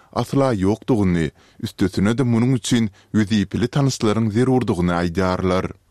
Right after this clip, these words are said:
Olar bu ýagdaýlarda şeýlede ýurtda dowam edýän ýeti ykdysady krizis, azyk gymmatçylygy we ýetmezçiligi, şeýlede giň aýran işsizlik sebäpli ilin öndürün haritlaryny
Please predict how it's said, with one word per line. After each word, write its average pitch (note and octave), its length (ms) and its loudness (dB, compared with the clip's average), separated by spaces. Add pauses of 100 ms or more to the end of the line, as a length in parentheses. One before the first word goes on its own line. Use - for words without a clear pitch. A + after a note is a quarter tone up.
Olar F#2+ 380 2
bu A#2 80 2
ýagdaýlarda G#2 800 0 (120)
şeýlede F#2+ 360 0
ýurtda F#2 420 0
dowam A#2+ 380 0
edýän G#2 320 0
ýeti - 240 -2
ykdysady F#2+ 480 -4
krizis, F2+ 520 0 (220)
azyk F#2+ 420 -2
gymmatçylygy A#2 720 0
we A2 120 2
ýetmezçiligi, G2+ 840 0 (320)
şeýlede G2+ 380 0 (120)
giň D3 180 0 (140)
aýran A#2 320 0
işsizlik G2+ 480 -2
sebäpli A2+ 720 0 (240)
ilin A2 320 2
öndürün B2 420 2
haritlaryny A2 800 0